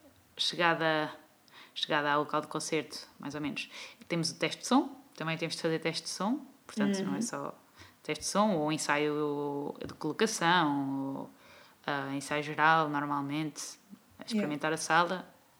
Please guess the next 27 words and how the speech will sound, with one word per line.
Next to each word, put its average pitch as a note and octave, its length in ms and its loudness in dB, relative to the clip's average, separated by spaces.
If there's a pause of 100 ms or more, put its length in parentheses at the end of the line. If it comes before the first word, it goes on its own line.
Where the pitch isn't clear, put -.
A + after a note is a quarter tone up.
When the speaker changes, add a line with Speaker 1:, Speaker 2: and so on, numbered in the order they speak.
(140)
Speaker 1:
mesmo D3+ 240 -6
que D3+ 100 -6
não D3+ 100 -2
seja B3 160 4
Speaker 2:
Olha, F#3 200 6
Speaker 1:
amplificado. F3 520 -2 (420)
Speaker 2:
outra D4 300 6
cena C4+ 460 6
que C#4+ 100 -2
também, B3+ 320 6
tipo, B3+ 280 4
que - 160 0
eu B3+ 40 8
fiquei B3+ 280 4
do A#3+ 100 6
género, F#3+ 480 6 (480)
eu C#4+ 160 8
nunca D4 540 8
tinha, C#4 320 6
eu D4+ 100 8
nem B3 240 10
sabia G#3+ 340 6
da G#3 60 8
existência G#3 560 2
disso. F#3+ 380 -2 (460)
Os G3+ 180 4
in-ears. F#3 640 2